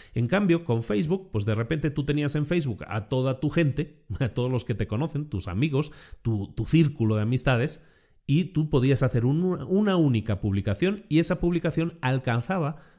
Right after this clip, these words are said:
a todo tu círculo de amistades. Entonces lo que estabas haciendo era facilitar ese proceso de conexión con tu gente, con tu círculo de amistades, ¿no?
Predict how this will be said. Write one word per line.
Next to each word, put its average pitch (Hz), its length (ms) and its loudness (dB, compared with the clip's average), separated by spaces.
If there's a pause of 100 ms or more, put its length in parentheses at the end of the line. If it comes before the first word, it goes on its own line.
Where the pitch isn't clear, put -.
(140)
a 113 140 0
todo 147 320 2
tu 110 160 0
círculo 143 500 -2
de 92 60 -4
amistades. 90 560 -6
Entonces 147 300 -4
lo 175 80 -4
que 147 80 -2
estabas 160 260 -2
haciendo 139 300 0
era 165 160 -2 (220)
facilitar 117 1080 -2
ese 139 260 -2
proceso 113 640 -4
de 151 220 -4
conexión 139 720 -2 (440)
con 143 440 -2
tu 110 100 0
gente, 127 460 -2
con 110 240 -4
tu 113 140 0
círculo 127 500 -2
de 92 80 -6
amistades, 92 600 -6
¿no? 180 160 -2